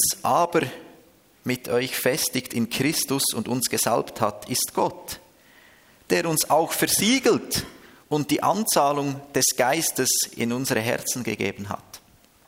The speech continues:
Ebenfalls an die Epheser, da schreibt er, „Der Heilige Geist ist gewissermaßen eine Anzahlung, die Gott uns macht, der erste Teil unseres himmlischen Erbes.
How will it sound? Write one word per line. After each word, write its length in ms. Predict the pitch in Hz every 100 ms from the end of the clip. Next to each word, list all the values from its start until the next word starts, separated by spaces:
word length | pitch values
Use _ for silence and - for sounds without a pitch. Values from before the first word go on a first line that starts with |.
| _ _ _ _ - - - - - - -
Ebenfalls 480 | 123 127 120 127
an 140 | 127 123
die 120 | 127
Epheser, 520 | 123 - 202 262 - - -
da 100 | 110
schreibt 360 | 123 113 110
er, 80 | 123 - - -
„Der 180 | 127
Heilige 460 | 151 202 233 233 156
Geist 420 | 175 175 220 -
ist 220 | 175 -
gewissermaßen 840 | 175 165 233 - 170 165 190 - 165
eine 280 | 175 170
Anzahlung, 840 | 156 233 269 - 240 185 117 101 95 - -
die 100 | 143
Gott 280 | 175 175
uns 220 | 156 143 135
macht, 460 | 147 170 - - - - - - _
der 80 | -
erste 380 | 120 135 - 120
Teil 280 | 120 123 123
unseres 460 | 123 131 120 104
himmlischen 600 | - - 156 175 151 - 76
Erbes. 400 | 95 110 104